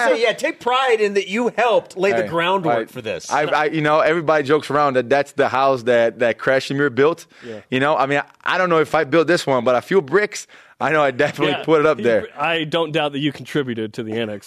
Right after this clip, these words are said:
Speaker 2: And,
Speaker 3: financially, too.
Speaker 2: and so, but the thing is that it's, uh, the main thing is, if you wanna get better, you don't have excuse, you know? And so, and there's a few guys in the team, in this team, that say they wanna play professionally, they wanna make money playing basketball.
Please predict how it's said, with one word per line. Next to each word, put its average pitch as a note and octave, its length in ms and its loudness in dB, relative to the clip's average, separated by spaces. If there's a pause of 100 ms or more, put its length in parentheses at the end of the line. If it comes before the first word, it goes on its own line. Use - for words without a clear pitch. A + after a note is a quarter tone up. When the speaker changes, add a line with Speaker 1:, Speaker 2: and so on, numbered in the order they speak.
Speaker 2:
And, A#2 80 0
Speaker 3:
financially, A2+ 420 -2
too. F3 200 -10
Speaker 2:
and B2 180 0
so, A#2+ 380 2 (260)
but C#3+ 120 -2
the D3+ 80 -2
thing A3 220 0
is F#3+ 220 2
that D3+ 400 2
it's, D3 380 2
uh, - 240 -6
the C3+ 240 0
main F3+ 320 -2
thing G3+ 260 -4
is, B2 380 -2 (800)
if D#3+ 200 -6
you F3+ 100 2
wanna A#3 180 2
get G3 180 0
better, E3+ 480 2
you C#3 440 -8
don't A3+ 100 2
have A3 140 0
excuse, G3 560 -4 (380)
you D3+ 120 0
know? E3+ 200 2
And E3 140 -4
so, F3+ 260 2
and E3 300 0 (320)
there's D#3 200 0
a D#3+ 60 -2
few G#3+ 160 -2
guys G3+ 240 2
in G#3 60 -2
the G#3 60 0
team, E3 340 -2
in C3+ 160 -4
this D#3+ 200 0
team, E3 300 -2
that A#2 120 0
say C#3 180 0
they C3+ 80 2
wanna B2+ 180 -2
play C3 180 -2
professionally, C#3 500 -2
they B2 80 0
wanna A#2+ 180 2
make B2+ 180 0
money C3+ 240 -2
playing B2 280 -6
basketball. G#2+ 560 -2